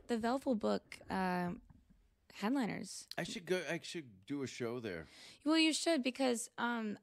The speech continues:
Speaker 1: I've been, like, trying to hop on somebody's Weekend at the Valve shows forever.
Speaker 2: Are you doing the Kill Tonys?
Speaker 1: No, I don't.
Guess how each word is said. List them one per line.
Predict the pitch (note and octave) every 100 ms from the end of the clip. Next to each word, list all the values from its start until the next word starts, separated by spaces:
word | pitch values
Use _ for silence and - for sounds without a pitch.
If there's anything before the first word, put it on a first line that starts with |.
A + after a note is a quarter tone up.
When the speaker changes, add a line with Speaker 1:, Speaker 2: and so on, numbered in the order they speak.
| -
Speaker 1:
I've | G#3+ B3
been, | C4+ C4
like, | A#3+
trying | - G#3+
to | A3
hop | G#3 A3
on | A#3 A3 G#3
somebody's | - A3 A3 G#3+
Weekend | G#3 A3 A3 G#3+
at | G#3
the | G3
Valve | G3 G3 F#3+ F#3 -
shows | - G#3 G3 G3 - - _ _
forever. | - G3 A#3+ F#3 - - _ -
Speaker 2:
Are | A2+
you | A#2+
doing | D3+ C3+
the |
Kill | C3 - B2+
Tonys? | C3+ C3+ D#3 F3 - - _ _ _
Speaker 1:
No, | A3+ A3+ A3 A3
I | A3+
don't. | B3 C4